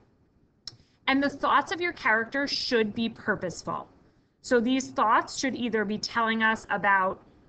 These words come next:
an event that happened that the reader needs to know, or the thoughts should be telling us about who your character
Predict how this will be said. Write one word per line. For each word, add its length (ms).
an 100
event 720
that 160
happened 580
that 160
the 100
reader 300
needs 300
to 100
know, 400
or 280
the 100
thoughts 460
should 160
be 80
telling 400
us 220
about 500
who 240
your 200
character 520